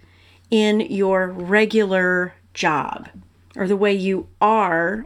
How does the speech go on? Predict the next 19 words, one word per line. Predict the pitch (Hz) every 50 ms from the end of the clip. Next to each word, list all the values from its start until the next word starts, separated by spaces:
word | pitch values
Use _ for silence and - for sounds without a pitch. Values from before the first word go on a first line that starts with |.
| - -
organized | - 185 160 160 - 165 147 143 139 147 156 190 196 -
if | 196 - -
you're | 160 165 156
still | - - - 196 175 160 160
employed | 151 - - - - 185 175 165 170 170 160 -
but | - 156 -
looking. | - 123 123 - - - 147 147 147 - - 262 - - - - - - - - - - - - - - - - -
What | 196 190 185 240 311 427 - - -
works | 220 175 170 185 208 233 254 - - - - - -
for | - - - 185 165
you? | 156 - 156 156 110 - - - - - _ - - - - - - - - - 190
Do | 180 214 240 233 233
you | 220 202 214 247 269 277
use | 285 277 262 262 262 262 254 226 220
Excel | 220 220 - - - 208 190 190
spreadsheets | - - - - 190 180 175 214 208 - - 302 294 294 - - -
to | - 262
stay | - - 294 277 269
organized? | - - 262 262 254 262 277 262 262 254 262 254 262 262 254 254 - -